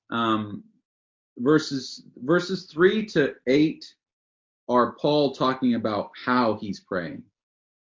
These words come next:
And verses nine through eleven will be what he is praying. And I think that he's very intentional,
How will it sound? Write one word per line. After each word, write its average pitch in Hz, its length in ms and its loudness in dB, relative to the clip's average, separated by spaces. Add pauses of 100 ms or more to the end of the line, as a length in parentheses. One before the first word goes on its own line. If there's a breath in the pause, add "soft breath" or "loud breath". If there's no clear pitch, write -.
(500)
And 120 120 -4
verses 139 380 2
nine 151 500 6
through 127 260 2
eleven 120 500 2
will 110 160 0
be 110 400 -2 (140)
what 113 460 -2
he 101 140 -4
is 85 160 -4
praying. - 460 -12 (1120)
And 147 120 4
I 151 80 6
think 196 380 -2
that 160 220 4
he's 175 300 -2
very 185 540 2
intentional, 175 760 -2